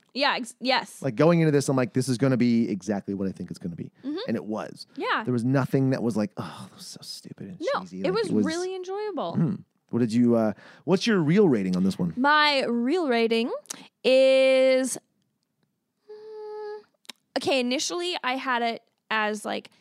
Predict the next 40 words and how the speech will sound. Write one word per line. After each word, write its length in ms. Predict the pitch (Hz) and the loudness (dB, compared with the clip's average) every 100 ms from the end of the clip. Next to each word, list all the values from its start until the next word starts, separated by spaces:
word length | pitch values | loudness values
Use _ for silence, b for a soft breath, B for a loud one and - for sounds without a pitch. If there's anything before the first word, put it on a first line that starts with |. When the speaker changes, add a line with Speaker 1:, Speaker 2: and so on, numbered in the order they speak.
| b | b
Speaker 1:
seven 640 | - - 240 226 294 370 427 - | -16 -6 -4 -4 -4 -6 -8 -10
out 120 | - | -10
of 140 | 381 - | -10 -10
ten, 260 | 392 381 427 - B B | -10 -8 -8 -12 B B
but 80 | - | -4
I'm 80 | 262 | -2
gonna 160 | 269 277 - | 0 -4 -6
up 140 | 359 | -6
it 120 | 370 - | -6 -6
to 100 | - - | -8 -4
eight 540 | 220 202 311 - - _ | -4 -4 -8 -10 -16 _
because 460 | - 226 254 226 - | -10 -4 -4 -4 -8
talking 500 | - 285 311 349 302 | -8 -4 -4 -6 -6
about 320 | 233 214 202 | -4 -4 -4
it 260 | 202 226 - b b b | -6 -8 -10 b b b
has 200 | 247 214 | -8 -6
made 220 | 226 220 | -4 -6
me 260 | 214 208 202 _ _ | -6 -8 -10 _ _
<laughs> 240 | - - - | -14 -14 -10
like 300 | 233 233 254 | -4 -4 -4
it 100 | - | -6
more. 720 | 226 214 202 165 - - 294 - b b b b b | -4 -4 -4 -6 -6 -6 -6 -10 b b b b b
Uh, 240 | 240 226 202 | -2 -2 -2
because 440 | 226 262 240 202 - | -6 -4 -4 -4 -8
at 160 | 220 - | -8 -6
first 240 | 220 220 | -8 -6
I 60 | 202 | -8
was 120 | 202 | -8
coming 280 | 226 208 196 | -8 -8 -8
from, 460 | - 196 185 196 - | -10 -10 -10 -12 -12
like, 240 | 226 208 - | -12 -10 -10
a 60 | |
more 200 | 208 190 | -10 -10
critical 460 | 185 - 226 262 302 | -12 -14 -14 -12 -14
standpoint. 640 | - 320 320 - 339 370 _ _ _ _ _ _ _ - - | -12 -14 -14 -16 -16 -16 _ _ _ _ _ _ _ -18 -14
So 180 | - 233 | -4 -2
I'm 100 | 262 | -2
gonna 160 | 339 | -2
give 220 | 330 262 214 | -2 -2 -2
this 600 | 202 190 262 - - | -2 -2 -4 -10 -14